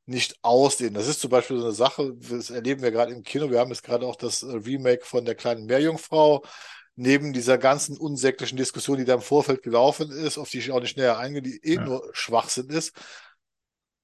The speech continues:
Speaker 1: ist der Film aber auch tatsächlich jetzt fast zweieinhalb Stunden lang. Und da frage ich mich einfach, warum? Weil der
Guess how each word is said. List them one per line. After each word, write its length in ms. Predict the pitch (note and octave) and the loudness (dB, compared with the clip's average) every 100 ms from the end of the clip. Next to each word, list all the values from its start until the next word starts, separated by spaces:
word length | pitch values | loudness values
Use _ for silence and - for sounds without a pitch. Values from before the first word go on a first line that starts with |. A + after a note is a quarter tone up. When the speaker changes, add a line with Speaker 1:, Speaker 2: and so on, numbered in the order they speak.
| _ | _
Speaker 1:
ist 200 | D#3 - | 0 4
der 100 | D#3 | 2
Film 320 | - C#3+ D3+ | 4 2 2
aber 160 | C3+ B2+ | 0 -2
auch 80 | B2 | 2
tatsächlich 540 | B2+ C3 D3 D3+ C3+ | 2 2 -2 -4 -4
jetzt 240 | C3+ - - | -6 -8 0
fast 320 | C#3+ - - | 0 0 0
zweieinhalb 320 | C#3+ C#3 C3 | 2 2 0
Stunden 320 | - G#3 B2 | -4 -10 -8
lang. 240 | F#2+ F#2+ F2 | -10 -10 -12
Und 120 | A2 | -10
da 100 | G#2+ | -8
frage 240 | A2+ C#3+ | -4 -4
ich 100 | D3 | -4
mich 220 | C3+ - | -6 -6
einfach, 440 | B2+ B2+ - D3 - A2 | -8 -10 -2 -2 -2 -2
warum? 560 | A#2+ A#2 C3+ G3 A2 _ | 2 4 2 -2 -4 _
Weil 420 | G#2+ A2 A#2 A#2 _ _ - | 0 2 0 -6 _ _ -6
der 260 | - A#2 | -2 -2